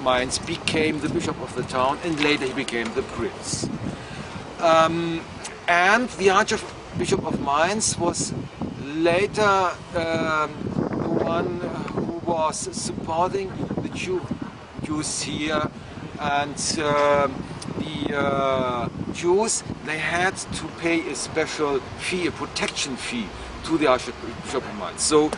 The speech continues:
he was the protector of the Jews, of the Jewish community in the town of Erfurt. So when we are speaking about Jewish communities, we have, uh, four different Jewish communities. The first, uh, was settling here, we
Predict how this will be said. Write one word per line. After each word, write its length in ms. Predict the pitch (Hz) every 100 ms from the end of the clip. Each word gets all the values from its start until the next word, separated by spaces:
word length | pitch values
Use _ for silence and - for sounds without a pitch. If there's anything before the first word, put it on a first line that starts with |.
| - - -
he 160 | - 165
was 300 | 160 170 170
the 100 | 160
protector 540 | - - 175 - - 170
of 240 | 170 170 -
the 80 | 123
Jews, 480 | - 151 143 -
of 160 | 131 -
the 60 | 123
Jewish 260 | 151 135
community 560 | - 120 117 113 123 117 - - -
in 160 | 160 151
the 80 |
town 320 | 147 123 120 120
of 120 | 120
Erfurt. 640 | 131 143 135 - - - - - - - - -
So 160 | - 147
when 200 | 185 220
we 80 |
are 60 | 220
speaking 480 | - 226 208 220 208
about 340 | 196 180 180 -
Jewish 180 | 175 185
communities, 360 | 180 170 180 165
we 80 | 175
have, 340 | 156 175 175 - - 175
uh, 240 | 165 160
four 420 | - - 208 214
different 460 | 208 226 - - -
Jewish 180 | - 320 -
communities. 640 | - - - - - - - - - - -
The 80 |
first, 800 | 127 - 185 185 233 247 - - - - - - - -
uh, 260 | 165 170 156
was 220 | 175 196
settling 480 | - 208 202 208 196
here, 720 | 175 - 175 196 214 208 202 185
we 320 | 170 147